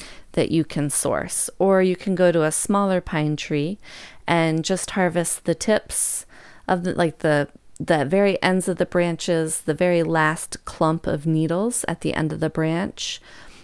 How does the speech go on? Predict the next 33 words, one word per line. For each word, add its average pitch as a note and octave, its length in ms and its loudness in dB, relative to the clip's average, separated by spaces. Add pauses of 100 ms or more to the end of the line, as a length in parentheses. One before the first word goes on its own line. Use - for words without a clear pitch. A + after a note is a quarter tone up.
(120)
You E3 460 2
can D#3 440 -2
harvest F3 500 0
those, E3 480 2
and F3 160 0
when E3 120 0
you D#3+ 100 -2
harvest F3+ 380 -2
them, G3 240 2
you F#3 100 0
wanna E3 200 0
cut G3 260 -2
it F#3+ 220 0 (400)
so - 220 4
that, F3+ 340 2
I G3+ 100 4
like G#3+ 220 2
to G#3+ 100 0
harvest F#3 580 0
also D#3+ 400 2
a D3+ 40 4
little D#3+ 280 2
bit D#3 180 2
of C#3+ 160 -2
the D3+ 100 2
woody F3 300 2
stem, E3+ 680 0 (580)
um, D3 400 2
and D#3+ 200 2
you D#3+ 100 2
cut - 320 -2
it F#3+ 160 4
right F#3 420 0